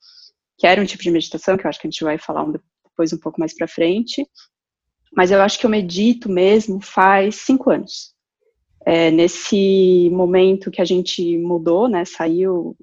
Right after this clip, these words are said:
é, do país e eu me encontrei meio perdida, o Rafa me apresentou o Headspace, que na época eu não conhecia.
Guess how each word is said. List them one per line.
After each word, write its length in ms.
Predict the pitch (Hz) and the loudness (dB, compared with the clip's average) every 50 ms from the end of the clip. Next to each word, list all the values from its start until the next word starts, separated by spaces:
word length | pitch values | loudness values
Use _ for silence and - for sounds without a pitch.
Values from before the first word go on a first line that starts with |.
| _ _ - | _ _ -8
é, 480 | 165 160 160 160 160 156 - - - - _ _ _ _ _ _ _ _ _ _ _ _ _ _ | -8 -6 -6 -6 -6 -6 -8 -10 -12 -16 _ _ _ _ _ _ _ _ _ _ _ _ _ _
do 80 | - 170 | -12 -10
país 420 | - - 180 170 165 170 185 185 | -2 0 2 4 4 2 2 2
e 40 | 190 | 0
eu 60 | 180 | 0
me 60 | 175 | 0
encontrei 340 | 175 170 - 175 175 - 185 | 0 -2 -2 -4 -4 -2 -2
meio 160 | 170 170 165 | -2 -2 -2
perdida, 720 | 165 - 190 170 160 165 175 208 226 233 196 175 175 170 202 _ _ _ _ _ _ _ _ _ _ _ _ | -2 -4 -4 -4 -4 -4 -4 -2 -2 -2 -2 -4 -6 -6 -8 _ _ _ _ _ _ _ _ _ _ _ _
o 100 | - 170 | -12 -10
Rafa 720 | 175 - - 190 185 190 202 208 - - - 226 214 214 208 | -10 -4 0 2 4 4 2 0 -2 -6 -2 0 2 2 2
me 80 | 202 196 | 0 -2
apresentou 540 | 190 190 196 190 175 180 180 180 - 196 | -4 -2 -4 -2 0 0 -2 -2 -2 -4
o 40 | 180 | -2
Headspace, 760 | 196 185 170 160 - - - 170 175 180 226 311 - - - | -2 -2 -4 -6 -8 -4 -2 -2 0 0 -2 -4 -6 -14 -14
que 100 | - - | -8 -4
na 120 | 175 165 | -4 -2
época 260 | 165 170 165 - - 165 | -2 -2 -4 -6 -6 -6
eu 40 | |
não 80 | - 330 | -6 -4
conhecia. 720 | 320 - 320 320 - - - 208 208 233 254 262 269 285 | -4 -6 -6 -6 -8 -8 -6 -4 -2 0 0 0 0 -2